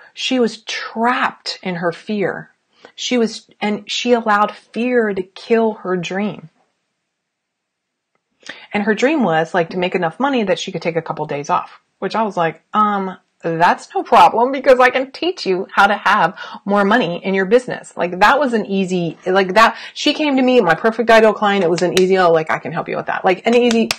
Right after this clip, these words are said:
no problem. Like, tomorrow, we're gonna talk about how to make more money. Like, it was that clear for me. Hey, Jessica, um, Kathy, it, it was that clear.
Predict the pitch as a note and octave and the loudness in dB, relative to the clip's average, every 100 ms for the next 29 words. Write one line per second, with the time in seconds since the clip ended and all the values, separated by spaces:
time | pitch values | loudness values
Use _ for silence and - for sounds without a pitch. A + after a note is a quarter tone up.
0 | - - G3+ F3+ D#3+ B2+ - - _ _ | -10 -10 -2 0 0 -4 -6 -14 _ _
1 | _ _ - - - G#3 F#3 - - G#3+ | _ _ -20 -20 -6 0 0 0 2 4
2 | F3 D#3+ F#3 F3 E3 F3+ E3 D#3 F3+ E3 | 4 4 2 0 0 0 0 2 0 0
3 | D#3 D#3+ D3+ C3 - F3+ F#3+ B3 G#3+ G3 | -4 -6 -4 -6 -4 0 4 4 4 6
4 | B3+ B3+ - G3 - - - - - _ | 6 6 2 -4 -4 -6 -14 -16 -18 _
5 | _ _ _ _ _ _ _ _ - - | _ _ _ _ _ _ _ _ -18 -10
6 | F#3+ F3+ _ _ _ _ - - - - | -8 -8 _ _ _ _ -20 -20 -14 -14
7 | - - E3+ E3 E3+ _ _ _ _ _ | -14 -14 -10 -10 -12 _ _ _ _ _
8 | _ - - _ - F#3+ E3+ D#3+ - _ | _ -20 -20 _ 0 0 0 -6 -14 _
9 | _ _ _ _ _ _ _ - E3+ - | _ _ _ _ _ _ _ -8 -6 -6
10 | F3+ F3+ - _ G#3 G3 - A3 A3 G3 | -10 -10 -16 _ -6 -4 0 2 2 2
11 | G#3 G#3 - - - F#3+ F3 D3+ | 4 2 0 -12 -6 -4 -2 -6